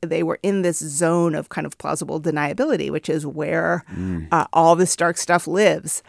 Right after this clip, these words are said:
Speaker 1: where you can say, like, "I'm, uh, uh, yes, but no."
Speaker 2: Right.
Speaker 1: Um, and then nobody can accuse you of being anything.
Speaker 2: Well, and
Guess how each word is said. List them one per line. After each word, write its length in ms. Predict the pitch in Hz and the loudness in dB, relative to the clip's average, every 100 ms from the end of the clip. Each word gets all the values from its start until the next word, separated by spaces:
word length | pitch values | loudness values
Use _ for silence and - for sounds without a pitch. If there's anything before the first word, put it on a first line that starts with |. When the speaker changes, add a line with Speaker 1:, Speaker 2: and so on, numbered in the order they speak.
| - - _ _ | -20 -20 _ _
Speaker 1:
where 400 | 190 170 170 170 | 0 6 8 8
you 240 | 156 175 170 | 6 2 -4
can 220 | - 165 | -2 -2
say, 720 | - - 185 175 165 165 151 - | 0 2 2 4 4 2 2 -2
like, 420 | 151 - - - _ | -6 -8 -10 -20 _
"I'm, 240 | 165 131 - - | -4 -4 -10 -10
uh, 100 | 107 - | -8 -6
uh, 100 | 135 | -8
yes, 640 | - 208 208 - - - - _ | -2 2 2 0 -2 -4 -6 _
but 180 | 202 202 | 0 2
no." 560 | 208 208 190 185 180 131 | 2 4 4 2 0 -2
Speaker 2:
Right. 260 | 85 76 - _ - | -4 -4 -8 _ 2
Speaker 1:
Um, 280 | 175 165 156 - | 4 4 2 0
and 200 | 175 175 | 2 4
then 300 | 175 165 165 | 4 2 4
nobody 300 | 165 160 165 | 4 2 -2
can 160 | 170 | -4
accuse 420 | 160 - 170 160 | -6 -4 -2 -2
you 280 | 160 156 156 - | -2 0 -2 -2
of 140 | 160 | -2
being 200 | 165 185 | 2 2
anything. 440 | 302 339 - 127 - _ _ _ _ _ _ | 4 2 0 -6 -8 _ _ _ _ _ _
Speaker 2:
Well, 240 | 196 202 170 | 8 8 8
and 280 | 156 127 | 6 4